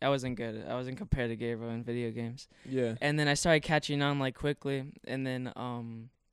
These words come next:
Speaker 1: out of nowhere, I, it, it was just, I was always stuck on the game,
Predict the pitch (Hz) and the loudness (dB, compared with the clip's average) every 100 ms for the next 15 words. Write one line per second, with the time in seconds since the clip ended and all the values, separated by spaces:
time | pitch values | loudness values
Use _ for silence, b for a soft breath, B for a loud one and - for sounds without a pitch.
0 | _ _ _ _ _ _ _ _ _ - | _ _ _ _ _ _ _ _ _ -2
1 | 139 135 131 131 127 123 123 123 113 - | 2 4 4 6 6 4 2 0 -2 -2
2 | 117 - 135 131 123 - 120 131 131 123 | -2 2 2 2 -2 -2 2 2 4 2
3 | 127 - 131 123 120 120 117 120 117 | 2 2 2 2 0 0 0 -2 -4